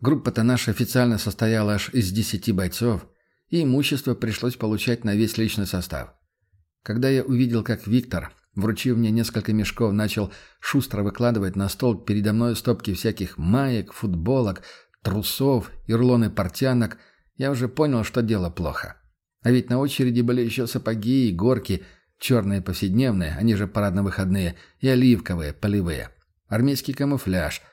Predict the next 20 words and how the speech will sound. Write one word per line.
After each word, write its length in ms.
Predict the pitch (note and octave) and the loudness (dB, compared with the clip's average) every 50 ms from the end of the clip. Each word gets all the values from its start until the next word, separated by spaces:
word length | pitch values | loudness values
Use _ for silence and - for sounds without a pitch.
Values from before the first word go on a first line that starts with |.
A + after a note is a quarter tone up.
| _ _ - | _ _ 0
летний 380 | A#2+ A#2+ A#2 F#2 - A2 A2 | 2 2 2 2 2 2 2
и 20 | G#2+ | 2
зимний, 420 | F2 G2+ F#2 D#2 C#2 C2 - - _ _ _ _ _ | 2 0 0 -2 -4 -8 -10 -14 _ _ _ _ _
маск-халаты, 960 | - A#2 B2+ B2 - - - - C#3+ C3 B2 A#2 A#2 A2 G2 F2+ - D#2 C#2 - - _ _ _ - | 0 0 0 0 -2 -6 -6 -4 -2 0 2 2 2 2 0 -2 -4 -6 -8 -10 -12 _ _ _ 0
белые 400 | G2+ A2 C3+ C3 A#2+ A2 G#2 F#2+ | 2 4 6 6 4 4 2 0
и 140 | F#2 - A#2 | 0 0 0
расцветки 540 | A2+ A2+ A2 - - - A#2+ F#2 - - A2+ | 0 0 0 -2 0 0 0 0 0 0 0
берёзка, 520 | G2+ G#2+ F#2 E2+ - - - - - - _ _ _ _ _ - | 2 2 0 0 -2 -6 -10 -14 -18 -20 _ _ _ _ _ -4
зимние 400 | A#2+ A#2 D3+ E3+ D#3 D3 C#3 B2+ | 0 2 2 2 2 2 2 4
вязаные 400 | B2+ C#3 C3+ C3 C#3 C#3+ C#3 C3 | 2 2 2 2 0 0 0 -2
шапочки-балаклавы, 1200 | - - A#2+ B2 - B2 - - C#3+ B2+ B2 B2 B2 A#2 - F#2+ F#2 F#2 F2 D#2 C#2+ - A#1+ - - _ _ _ _ | 0 0 -2 -2 -2 -4 -4 -2 -2 0 0 0 0 -2 -2 -2 0 0 0 -2 -4 -6 -10 -14 -18 _ _ _ _
береты 440 | G#2 G2 B2 C3 C#3 C3 C3+ C#3 C3+ | 0 2 2 4 2 2 0 0 -2
и 20 | |
кепки, 560 | B2+ - - A2 G2 F2 - - - - - _ _ _ _ | -2 -2 -2 -4 -4 -4 -6 -12 -14 -14 -14 _ _ _ _
Р 160 | - A#2+ G#2+ | -2 -2 -2
П 140 | - - A#2 | -2 0 0
С 340 | B2 C#3 D3+ D3 C3 - - _ _ _ _ _ | 0 2 2 0 -2 -4 -8 _ _ _ _ _
и 140 | C3 C3 B2+ | 0 0 0
комплекты 680 | - - - B2+ B2 A#2 - C3 C#3 C3+ - - C3 | 0 -2 -4 -2 -2 0 0 0 0 0 -2 -4 -4
подсумков, 800 | - - B2 - - - - A2 G#2+ G2 E2+ - - - - | -2 -2 -4 -4 -4 -4 -2 0 0 0 0 -2 -6 -12 -16